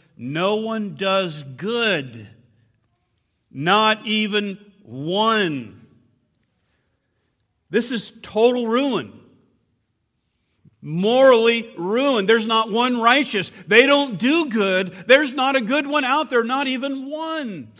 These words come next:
Now, I've had this objection before. I've heard this taught before, and I've thought, "No one has ever done any good?" I mean, there's a lot of philanthropy out there. Wha-,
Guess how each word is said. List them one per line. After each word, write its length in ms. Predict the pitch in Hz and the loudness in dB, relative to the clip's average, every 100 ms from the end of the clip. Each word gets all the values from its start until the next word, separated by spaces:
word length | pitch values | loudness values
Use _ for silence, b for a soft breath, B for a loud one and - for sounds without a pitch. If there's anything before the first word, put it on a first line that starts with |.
| b b | b b
Now, 280 | 165 139 104 - _ _ _ _ _ _ _ _ _ _ _ _ _ _ | -8 -8 -10 -20 _ _ _ _ _ _ _ _ _ _ _ _ _ _
I've 220 | 110 156 160 | -10 -10 -10
had 180 | 156 | -14
this 240 | 151 135 - _ | -14 -18 -20 _
objection 640 | 110 120 170 196 - 143 117 | -20 -16 -14 -14 -14 -16 -16
before. 480 | 117 - 117 104 - | -18 -16 -16 -16 -14
I've 240 | 143 151 _ | -14 -14 _
heard 460 | _ 180 196 185 131 | _ -8 -8 -12 -16
this 220 | 135 - | -16 -18
taught 380 | _ 151 156 - | _ -14 -14 -16
before, 460 | 127 - 127 120 B B B B - | -20 -16 -14 -14 B B B B -10
and 200 | 156 147 | -8 -8
I've 180 | 147 | -10
thought, 420 | 143 - 135 113 b b b | -14 -10 -10 -10 b b b
"No 220 | 131 175 | -10 -8
one 180 | 233 220 | -8 -6
has 200 | 175 143 - | -8 -10 -8
ever 260 | 160 180 | -6 -6
done 240 | 196 196 165 | -10 -10 -8
any 260 | 156 165 | -8 -8
good?" 420 | 139 104 131 254 - | -10 -10 -10 -10 -12
I 1500 | 226 _ _ _ _ _ _ _ _ _ _ _ _ _ 196 | -20 _ _ _ _ _ _ _ _ _ _ _ _ _ -12
mean, 80 | |
there's 220 | 240 294 175 | -10 -10 -12
a 40 | |
lot 380 | 135 131 233 294 | -12 -10 -10 -10
of 80 | - | -14
philanthropy 840 | - 156 139 143 139 123 127 110 | -12 -8 -6 -6 -10 -14 -12 -14
out 240 | 104 - | -18 -20
there. 360 | - - - _ _ | -20 -20 -20 _ _
Wha-, 140 | 156 | _